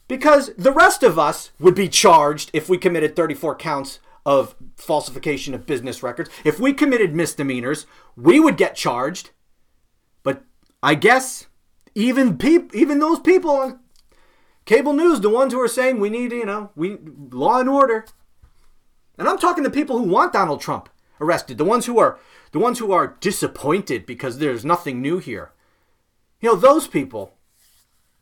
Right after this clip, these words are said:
I guess Donald Trump shouldn't be held to account like we would be for committing misdemeanors. Only serious felonies. And by the way, what does the Constitution have to say about that?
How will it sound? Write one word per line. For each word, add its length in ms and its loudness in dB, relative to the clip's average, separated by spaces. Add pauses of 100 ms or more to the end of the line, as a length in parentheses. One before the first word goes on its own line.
(400)
I 120 4
guess 380 2 (640)
Donald 300 2
Trump 240 -2
shouldn't 300 -6
be 100 -8
held 280 -4
to 100 -6
account 480 -6 (680)
like 220 -2
we 140 0
would 180 4
be 180 -4
for 160 -12
committing 340 -6
misdemeanors. 640 -12 (200)
Only 300 -2
serious 600 -2
felonies. 640 -10 (680)
And 80 -6
by 160 6
the 80 0
way, 320 0 (420)
what 140 -4
does 100 -4
the 140 -4
Constitution 580 0
have 160 -8
to 80 -16
say 260 -8
about 280 -12
that? 260 -20